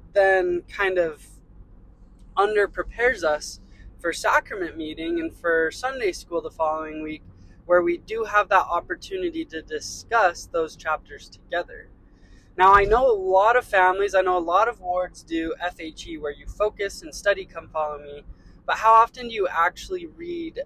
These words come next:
every single verse of those chapters each week? So as I was thinking about kind of this predicament and the problem and what we can do to change, help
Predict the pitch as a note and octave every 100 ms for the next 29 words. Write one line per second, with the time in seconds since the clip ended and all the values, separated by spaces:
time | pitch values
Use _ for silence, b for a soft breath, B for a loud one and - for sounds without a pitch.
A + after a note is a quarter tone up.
0 | - F3 D#3+ F3+ E3+ - F3+ E3 C#3+ -
1 | F3+ D#3+ C#3+ - - - - E3 D#3+ D3
2 | D#3 D3 - D#3 C#3 - C#3 C#3 - -
3 | _ - - _ _ b b b - F3+
4 | F#3+ F#3+ - B3 A#3+ B3 A#3+ A3 F#3+ -
5 | F#3+ E3+ D#3+ - D#3+ G#3 - G#3+ F#3 D3+
6 | C#3+ - F#3 G3 G3+ F#3 D#3 D#3+ B2 -
7 | - G3+ F3+ F3 - - - G3+ G3+ F3+
8 | - - G3